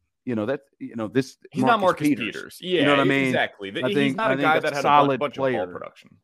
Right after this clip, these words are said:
Speaker 1: Yeah, so I don't know. I mean, it, it'll be interesting to see, but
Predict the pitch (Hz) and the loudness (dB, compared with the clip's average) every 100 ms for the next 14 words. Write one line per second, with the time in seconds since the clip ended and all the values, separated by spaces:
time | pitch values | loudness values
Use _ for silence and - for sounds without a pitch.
0 | _ _ _ _ _ _ - 123 92 92 | _ _ _ _ _ _ -4 -2 -4 -8
1 | 113 104 98 - 165 185 180 120 117 120 | -10 -10 -10 -6 -4 -4 -6 -6 -8 -8
2 | 143 - 170 185 185 175 170 170 151 131 | -10 -10 -10 -10 -10 -12 -8 -10 -8 -12
3 | 127 156 131 98 107 98 | -8 -4 -4 -4 -6 -6